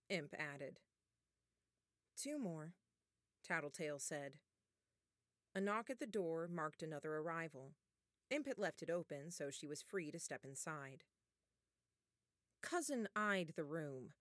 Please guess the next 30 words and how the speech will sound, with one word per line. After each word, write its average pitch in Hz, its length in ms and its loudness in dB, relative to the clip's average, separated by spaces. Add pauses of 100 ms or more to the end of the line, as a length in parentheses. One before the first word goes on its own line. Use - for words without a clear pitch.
(460)
The 185 100 4
thief 180 260 2
folded 170 520 2
her 156 180 -2
arms. 139 600 0 (480)
She'd 285 200 4
adopted 254 420 2
a 190 60 6
form-fitting 220 720 2
jacket 143 500 0
with 180 140 0
a 180 40 4
mink 170 320 2 (100)
collar, 151 480 -2 (260)
her 220 240 0
ample 185 360 2
cleavage 180 640 0
covered 190 440 0
by 196 160 4
the 214 100 0
length 214 380 0
of 220 100 2
an 214 120 2
overlong 180 600 2
scarf. - 640 0 (1400)
"I 220 320 0
feel 151 640 0
out 156 220 0
of - 140 -12
place." - 760 -4